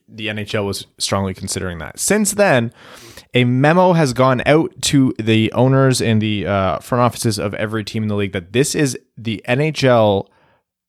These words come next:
uh, like, the league office's proposed solution. Fifteen million people tuned into the N F L draft, and I wanna talk about that first.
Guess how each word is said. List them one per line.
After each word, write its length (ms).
uh, 280
like, 220
the 80
league 180
office's 400
proposed 560
solution. 600
Fifteen 720
million 360
people 260
tuned 280
into 180
the 100
N 80
F 140
L 100
draft, 340
and 140
I 60
wanna 160
talk 240
about 220
that 200
first. 420